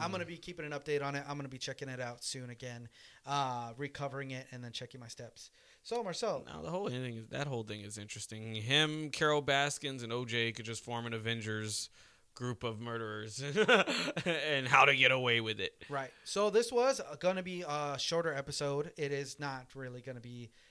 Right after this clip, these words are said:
Speaker 2: as long as one we would normally do on, like, uh, murder victims. But of course, you know, with Unsolved Mysteries, you sometimes get that feeling that it's just unsolved, and, and it might stay that way, it might not.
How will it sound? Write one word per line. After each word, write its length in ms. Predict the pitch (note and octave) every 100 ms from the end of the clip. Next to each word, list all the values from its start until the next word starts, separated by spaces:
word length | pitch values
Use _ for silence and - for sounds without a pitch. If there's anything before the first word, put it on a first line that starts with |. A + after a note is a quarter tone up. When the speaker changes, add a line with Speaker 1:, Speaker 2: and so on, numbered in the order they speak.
| _ C#3+
Speaker 2:
as 180 | C#3 B2+
long 340 | C3+ C3+ C#3
as 680 | C#3+ B2 A#2+ A2 - - - C3+
one 220 | C3+ B2+
we 120 | B2
would 180 | A#2+ A#2+
normally 320 | B2+ A#2+ B2
do 220 | A#2+ B2 B2+
on, 200 | A#2+ A2+
like, 260 | A2+ A2+ B2
uh, 300 | A2 G#2 F#2+ - _ A#2+
murder 200 | B2+ A#2+
victims. 380 | B2 B2+ A#2+
But 100 | A#2+
of 80 | C3
course, 300 | - D3+ -
you 60 | C#3+
know, 140 | C3
with 200 | B2+ B2+
Unsolved 360 | C3+ C#3 C#3 B2+
Mysteries, 460 | C3 - C3+ A#2+ B2
you 240 | C3+ B2+ _ _ _ _ _ _ -
sometimes 520 | D#3+ D#3+ E3+ D#3 B2+
get 220 | D#3 D3+
that 380 | D3+ C#3 C3 -
feeling 440 | - D#3 D#3 C#3+ C3+
that 120 | B2
it's 80 | -
just 180 | C#3 C3+
unsolved, 500 | A#2+ C#3 B2 A2+ C3+
and, 320 | C3+ C3 A#2+ -
and 240 | D#3 C3+ C#3
it 180 | C#3+ D3
might 240 | D#3+ D3+
stay 280 | - D3+ D#3+
that 180 | F3 E3
way, 160 | E3+
it 80 | D3
might 240 | C3+ B2+
not. 200 | C3+ A#2